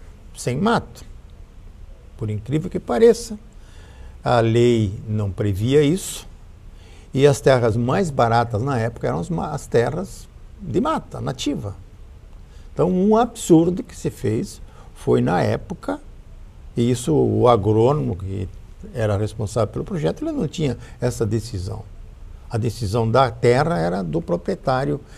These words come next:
do empresário que detinha, ah, o incentivo fiscal. Então,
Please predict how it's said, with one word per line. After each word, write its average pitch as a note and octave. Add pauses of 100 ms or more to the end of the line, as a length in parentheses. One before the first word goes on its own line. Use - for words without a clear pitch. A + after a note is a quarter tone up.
(180)
do A2+
empresário C#3+
que -
detinha, C3 (500)
ah, G#2+ (240)
o A#2+
incentivo A#2
fiscal. A#2 (1120)
Então, F#3+